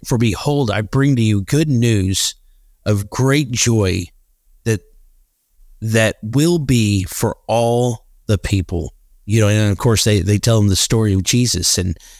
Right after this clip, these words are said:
and, and how the Savior was born. And man, it is just,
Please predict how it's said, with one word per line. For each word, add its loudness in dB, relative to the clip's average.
and, 0
and 2
how 2
the 0
Savior 2
was 0
born. -4
And -2
man, 0
it -2
is 0
just, -2